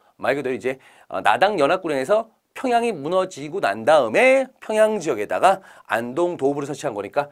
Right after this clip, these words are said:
나 이유가 되겠네요. 나 한참 이유겠죠. 음.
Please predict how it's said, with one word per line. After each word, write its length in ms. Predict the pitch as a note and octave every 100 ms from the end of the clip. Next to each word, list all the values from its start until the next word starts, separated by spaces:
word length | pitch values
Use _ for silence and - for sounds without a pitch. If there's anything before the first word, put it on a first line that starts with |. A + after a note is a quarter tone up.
| _ -
나 300 | - A2+ F#3
이유가 340 | A3+ D3 D3 G#3
되겠네요. 400 | C3+ G#2 F#2 F2
나 260 | B2 E3+
한참 460 | F3 - A#3+ - B3
이유겠죠. 420 | C3+ G2 F#2 F2+ - _ _ -
음. 200 | F#2+